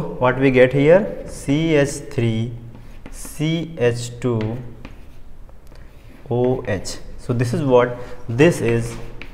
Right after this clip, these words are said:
a primary alcohol.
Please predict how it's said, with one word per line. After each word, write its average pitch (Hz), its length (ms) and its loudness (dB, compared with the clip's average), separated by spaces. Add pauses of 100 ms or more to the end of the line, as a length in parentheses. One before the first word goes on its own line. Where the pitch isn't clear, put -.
(460)
a 110 100 0
primary 117 800 2 (3500)
alcohol. 104 460 -4